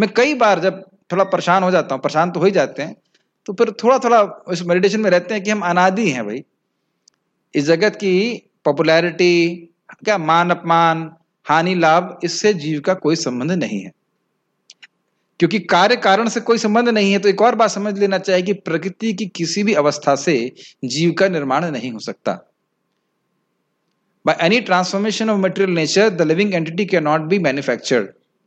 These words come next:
जिसको प्रभुपाद जी बार बार स्थापित कर, मतलब पुष्ट करते थे, कहते थे साइंटिस्ट लोग झूठ बोल रहे हैं। और क्या आधार है? भगवत गीता स्पष्ट रूप से आधार।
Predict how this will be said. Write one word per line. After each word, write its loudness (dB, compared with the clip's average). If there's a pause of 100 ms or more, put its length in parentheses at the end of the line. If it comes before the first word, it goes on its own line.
(140)
जिसको -4
प्रभुपाद 2
जी 0
बार 2
बार 2
स्थापित -4
कर, -2
मतलब -4 (440)
पुष्ट 2
करते -2
थे, -16
कहते -2
थे 2
साइंटिस्ट -2
लोग 0
झूठ -6
बोल -8
रहे -16
हैं। -20 (540)
और 2
क्या 2
आधार 0
है? 0
भगवत -4
गीता -4
स्पष्ट -4
रूप -8
से -10
आधार। -10